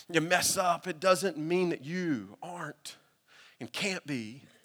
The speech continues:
a person of integrity. See, a life of integrity is not defined by a moment of weakness or moments of weakness, but a commitment to doing what's right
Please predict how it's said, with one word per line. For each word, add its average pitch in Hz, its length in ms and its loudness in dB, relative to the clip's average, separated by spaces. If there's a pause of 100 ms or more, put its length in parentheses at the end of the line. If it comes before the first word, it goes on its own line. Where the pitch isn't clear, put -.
(420)
a - 40 -10
person 160 500 2
of 131 120 -2
integrity. 135 520 -6
See, 156 160 0
a 143 60 4
life 165 300 -4
of 123 140 -12
integrity 135 400 -4
is 120 120 0
not 135 280 -2
defined 95 640 -8 (920)
by 110 140 2
a 92 60 0
moment 127 460 -6
of 85 140 -18
weakness - 560 -18
or 107 80 -8
moments 117 800 -8 (460)
of 95 140 -6
weakness, 98 320 -10
but 107 120 -6
a 110 40 -10
commitment 147 680 -8
to 135 120 -14
doing 120 340 -10
what's 107 220 -14
right 98 440 -8